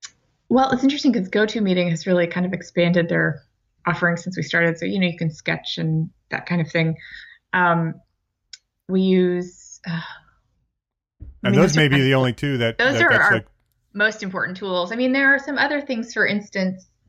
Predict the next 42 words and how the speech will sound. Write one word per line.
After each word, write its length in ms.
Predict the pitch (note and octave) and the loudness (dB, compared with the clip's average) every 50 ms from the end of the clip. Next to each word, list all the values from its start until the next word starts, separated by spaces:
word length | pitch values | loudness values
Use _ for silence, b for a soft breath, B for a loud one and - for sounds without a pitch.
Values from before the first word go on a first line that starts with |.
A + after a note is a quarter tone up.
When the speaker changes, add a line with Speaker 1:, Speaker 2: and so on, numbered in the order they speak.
| b b b b b b _ | b b b b b b _
Speaker 1:
you 80 | A3 A3 | -2 0
know, 60 | A3 | 2
we 80 | G#3+ G#3 | 2 2
have 180 | G#3 G3+ F#3 F#3 | 2 0 0 0
one 220 | F3+ F3+ F3+ F3+ | 0 2 2 2
Rhino 400 | F3 D#3+ D#3+ D#3+ D#3+ D#3 D#3 D#3 | 2 2 2 0 0 0 -2 -4
license 580 | D3 D3 - - - E3+ - - - - - - _ | -4 -6 -8 -8 -10 -14 -18 -18 -20 -20 -20 -20 _
because 240 | - - - E3+ - | -16 -14 -12 -8 -6
we 80 | E3 E3 | -4 -4
don't 220 | E3+ E3 D#3 D#3+ | -4 -4 -4 -2
need 280 | D#3+ D#3+ D#3+ D#3 D#3 D#3 _ _ _ _ _ _ _ - | -2 -2 -2 -2 -4 -8 _ _ _ _ _ _ _ -6
a 60 | E3 | -4
lot 200 | D#3 D#3 D#3 D#3 | -2 0 0 0
of 100 | D#3 F#3+ | 0 0
Rhino 300 | F3+ D#3 D#3 D3+ D#3 D#3 | 0 0 0 0 0 0
licenses. 600 | D3+ C#3 D3+ D#3 - - D#3+ - - - - - B B B B B B B - | 0 -2 -4 -4 -6 -8 -10 -8 -6 -8 -8 -8 B B B B B B B 0
And 160 | F#3 F#3 F3+ | 2 2 2
so 680 | F#3 - F3 E3+ E3 E3 E3 E3 E3 D#3+ - - - - - - | 2 2 0 2 2 4 2 2 2 0 -4 -6 -12 -20 -18 -8
the 140 | - F3 E3+ | -4 0 2
way 140 | E3+ E3+ E3+ | 2 2 2
that 180 | E3+ E3 E3 | 2 0 -2
that 200 | - D#3+ D3 - | -2 -4 -4 -6
technology 540 | - - - _ - E3+ E3 E3+ E3+ - F#3 | -8 -16 -10 _ -2 -2 0 -2 -2 -4 -4
works 240 | E3+ E3 E3 E3 - | -4 -4 -4 -4 -4
for 100 | - - | -4 -2
accessing 520 | - D#3+ D#3+ - - F3+ F#3 - F3 F3 | -2 -2 -2 -4 -8 -10 -8 -8 -6 -6
the 80 | E3 E3 | -4 -4
license 640 | E3 E3 D#3+ E3 - - F#3+ F#3 F#3+ - - - B B B B B B _ _ | -4 -4 -4 -4 -4 -4 -4 -4 -4 -6 -10 -20 B B B B B B _ _
can 120 | - F#3 | -2 -2
be 100 | F3 E3 | 0 0
challenging 480 | E3 - E3 D#3+ E3 F3 F3+ F#3 F#3 F3+ | 0 0 0 0 0 0 -2 -4 -6 -6
if 100 | F3 - | -6 -6
you're 100 | F3 E3+ | -6 -4
not 180 | E3+ E3 D#3+ - - _ _ _ | -4 -4 -6 -8 -12 _ _ _
in 160 | - F3 E3 E3 | -6 -4 -4 -4
the 80 | F3 | -4
same 220 | E3+ - F3 E3+ E3+ | -6 -4 -4 -4 -4
space. 540 | E3+ - - E3 D#3+ G3 - - - - B B B B B B B B | -4 -4 -2 -2 -2 -2 -4 -8 -12 -20 B B B B B B B B
And 140 | F#3 F#3 F3 | -2 -2 0
so 200 | - - F3 E3 | 0 0 0 0
we 160 | E3+ F3 F3 | 0 0 -2
have, 400 | F3 F3 E3+ E3+ E3 E3 F3 F#3 | -2 -2 -2 -2 -2 -4 -6 -12